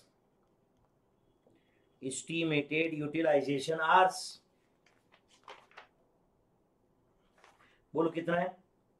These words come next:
It is five thousand, ten thousand, three thousand, seven thousand five hundred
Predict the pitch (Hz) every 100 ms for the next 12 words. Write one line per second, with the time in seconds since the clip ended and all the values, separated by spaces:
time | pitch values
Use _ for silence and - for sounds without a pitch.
0 | _ _ _ - 135 180 165 127 - -
1 | _ _ _ _ _ _ _ - 143 175
2 | 165 160 156 160 202 208 - _ _ _
3 | _ _ _ _ _ _ _ _ 151 160
4 | 185 165 156 160 139 175 202 - - _
5 | _ _ _ _ _ _ _ _ _ _
6 | _ 143 175 202 175 156 156 147 180 214
7 | - - _ _ _ _ _ _ _ -
8 | - 147 185 196 170 170 185 180 147 160
9 | 160 165 185 208